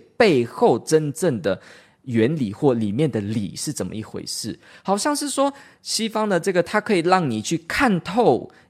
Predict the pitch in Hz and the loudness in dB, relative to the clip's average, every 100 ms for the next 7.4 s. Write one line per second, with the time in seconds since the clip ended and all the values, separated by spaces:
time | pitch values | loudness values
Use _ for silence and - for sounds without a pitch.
0 | - 180 147 123 110 110 - 151 147 143 | -6 0 4 4 4 2 4 4 4 0
1 | - - 151 160 - 123 123 156 135 107 | 0 0 0 -2 0 2 2 2 0 -4
2 | - 190 147 156 135 - 147 147 - 143 | -4 -2 0 -2 -4 0 0 0 -2 -6
3 | 127 - 156 117 135 113 123 - 95 98 | -6 0 2 2 0 -2 -6 -8 -6 -8
4 | 110 90 65 - - 107 - 131 131 117 | -8 -10 -10 -10 -8 -10 -2 -2 -2 -2
5 | 147 139 123 127 - - 101 123 - 147 | 0 -2 -2 -2 -4 -8 -2 -2 0 0
6 | 123 131 117 - 196 131 98 98 95 101 | 0 0 -2 -2 -2 -2 -2 -2 -2 -6
7 | 131 - 98 | -8 -4 -4